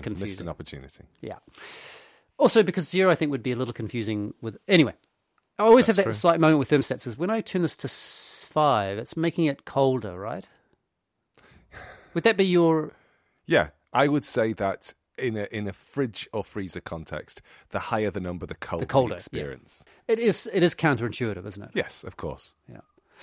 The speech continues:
Speaker 2: Um, so I've just turned it up a little bit, and I'm gonna put it on, leave it on for a couple of hours, stick my head in and go, "Oh, it seems to be getting cold," or, "It's not." I
Speaker 1: Yeah.
Speaker 2: suspect it won't, or it might get a little bit.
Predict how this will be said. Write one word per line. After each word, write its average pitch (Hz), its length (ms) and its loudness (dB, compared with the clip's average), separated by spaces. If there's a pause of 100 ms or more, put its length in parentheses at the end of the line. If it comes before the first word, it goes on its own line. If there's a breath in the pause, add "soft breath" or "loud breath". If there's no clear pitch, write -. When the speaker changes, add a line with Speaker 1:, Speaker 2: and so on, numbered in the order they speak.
(520 loud breath)
Speaker 2:
Um, 175 400 2 (120)
so 170 220 4
I've 160 120 8
just 156 180 -2
turned 143 200 2
it 104 60 -8
up 113 140 -4
a - 20 -10
little 117 160 -10
bit, 123 140 -8
and - 120 -4
I'm 127 60 2
gonna 135 140 -2
put 127 140 -6
it 113 60 -2
on, 117 160 -2
leave 131 140 0
it 120 60 -2
on 120 120 2
for - 60 -16
a - 40 -20
couple 107 220 -12
of 92 60 -12
hours, 101 520 -10 (200)
stick - 320 -10
my 110 140 -4
head 107 160 -4
in 104 320 -6 (160)
and 110 180 -10
go, 104 360 -12 (220)
"Oh, 208 500 -4
it - 100 -12
seems 214 340 -10
to - 80 -20
be - 80 -14
getting 208 180 -8
cold," 202 360 -6 (160)
or, 113 140 -6
"It's - 120 -14
not." 110 220 -8 (240)
I 143 60 -4
Speaker 1:
Yeah. - 20 0
Speaker 2:
suspect - 420 -6
it - 80 -12
won't, 139 300 -8 (400)
or 127 100 -6
it 113 80 -6
might 117 220 -10
get 113 120 -10
a 113 40 -10
little 113 300 -4
bit. - 240 -16